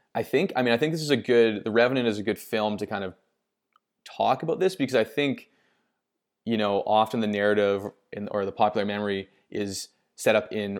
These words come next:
relation to the American side of the fur trade. And so some of these events that are depicted in the film, the Battle of Little Bighorn a few deca-,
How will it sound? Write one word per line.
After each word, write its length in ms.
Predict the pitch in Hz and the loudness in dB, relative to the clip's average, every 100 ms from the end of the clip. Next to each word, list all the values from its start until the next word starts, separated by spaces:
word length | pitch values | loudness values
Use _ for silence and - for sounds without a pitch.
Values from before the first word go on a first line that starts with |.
| - | -6
relation 640 | 98 101 110 107 107 101 | -2 0 0 0 -4 -6
to 220 | - 110 | -6 -6
the 100 | 101 | -4
American 720 | 98 92 95 95 - 95 95 - _ _ | -4 -4 -4 -6 -6 -8 -12 -18 _ _
side 220 | - 98 98 | -8 -4 -2
of 60 | |
the 60 | 95 | -4
fur 240 | - 107 | -2 -2
trade. 300 | 95 101 98 | -2 -6 -6
And 100 | 98 | -8
so 220 | - 101 | -4 -4
some 180 | 95 113 | -2 -2
of 80 | 107 | -2
these 220 | 104 101 | -2 -2
events 340 | 104 101 98 - | -2 -2 -4 -4
that 100 | 101 | -4
are 40 | |
depicted 260 | 95 101 101 | -4 -8 -12
in 60 | |
the 80 | 98 | -14
film, 760 | - 135 131 123 117 110 107 - _ _ - | -6 -2 0 0 0 -2 -4 -8 _ _ -8
the 80 | |
Battle 260 | 107 104 104 | -4 0 0
of 120 | 98 | 0
Little 160 | 98 98 | -2 -4
Bighorn 420 | 95 101 101 101 | -2 -2 -4 -6
a 60 | 95 | -6
few 120 | - | -6
deca-, 360 | - - - | -6 -6 -8